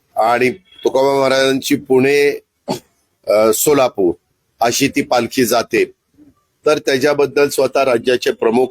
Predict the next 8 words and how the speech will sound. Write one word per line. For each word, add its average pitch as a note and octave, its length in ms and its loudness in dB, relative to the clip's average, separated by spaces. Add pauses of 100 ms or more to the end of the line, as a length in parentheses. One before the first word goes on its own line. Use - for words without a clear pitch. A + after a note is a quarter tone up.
म्हणून B2 280 2
मुख्यमंत्र्यांनी B2 680 0
बैठक B2+ 280 -2
घेतली, C3 380 -2 (880)
चीफ C3 220 -2
सेक्रेटरींनी C3+ 640 0
बैठक C3+ 280 2
घेतली, B2+ 380 0